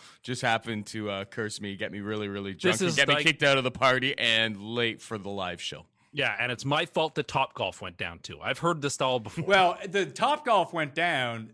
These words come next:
Speaker 3: the moment you put your card in and took it out. The entire thing shut down.
Speaker 2: Th-, that was just a fluke.
Speaker 3: Really? Fluke, huh? I don't think so.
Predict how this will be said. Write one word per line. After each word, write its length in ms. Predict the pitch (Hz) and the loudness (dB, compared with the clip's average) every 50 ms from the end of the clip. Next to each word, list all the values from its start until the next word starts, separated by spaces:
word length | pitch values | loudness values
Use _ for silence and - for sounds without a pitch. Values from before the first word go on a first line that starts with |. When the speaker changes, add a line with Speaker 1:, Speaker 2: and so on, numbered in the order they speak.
| - | -10
Speaker 3:
the 100 | 135 151 | -8 -8
moment 460 | 151 147 143 156 165 175 180 175 170 160 | -6 -2 0 0 0 2 0 -4 -4 -4
you 120 | 160 147 | -6 -6
put 280 | - - - 180 175 175 | -6 -4 -2 -2 -2 -2
your 460 | 131 120 120 123 143 160 170 170 175 175 | -6 -10 -6 -2 0 2 2 2 0 0
card 400 | - - 165 156 151 147 147 147 | 0 2 4 4 4 4 2 0
in 180 | 151 156 151 | 0 -2 -2
and 140 | 139 127 123 | -2 -4 -4
took 160 | 156 147 - | -4 -6 -4
it 80 | 135 131 | -4 -2
out. 220 | 139 135 113 - | -2 -2 -2 -4
The 80 | 127 127 | -6 -8
entire 580 | 123 123 - - - - 160 151 147 143 143 | -8 -10 -12 -10 -6 -4 -2 -2 -2 -2 -4
thing 260 | 139 139 135 135 139 135 | -4 -4 -4 -4 -4 -4
shut 220 | 131 131 104 - | -4 -4 -6 -6
down. 360 | - 87 73 73 76 _ - _ _ _ _ _ _ _ _ _ _ _ _ _ _ _ - _ 165 | -10 -18 -20 -20 -20 _ -20 _ _ _ _ _ _ _ _ _ _ _ _ _ _ _ -20 _ -10
Speaker 2:
Th-, 100 | 180 180 185 170 | -10 -10 -8 -2
that 300 | 147 185 180 196 185 196 | 0 2 2 2 2 0
was 100 | 190 170 | -2 -2
just 160 | - 190 - | -2 0 0
a 80 | 202 - | -2 0
fluke. 460 | - 220 247 254 - - - - _ _ _ _ _ 131 | 2 2 4 4 2 0 -4 -12 _ _ _ _ _ 2
Speaker 3:
Really? 360 | 151 175 180 170 143 120 - - - _ _ _ | 4 6 6 6 6 4 0 -6 -12 _ _ _
Fluke, 340 | _ - 165 165 156 131 - | _ -2 -2 0 -2 -2 -2
huh? 200 | 143 135 135 143 143 _ _ _ _ _ _ _ _ _ _ _ _ _ _ _ _ _ _ _ _ _ _ _ _ _ _ _ _ _ _ - - | -4 -4 -4 -4 -8 _ _ _ _ _ _ _ _ _ _ _ _ _ _ _ _ _ _ _ _ _ _ _ _ _ _ _ _ _ _ -20 -16
I 40 | - | -12
don't 160 | 139 147 147 | -12 -12 -12
think 120 | - 175 - | -12 -14 -14
so. 140 | - - | -16 -16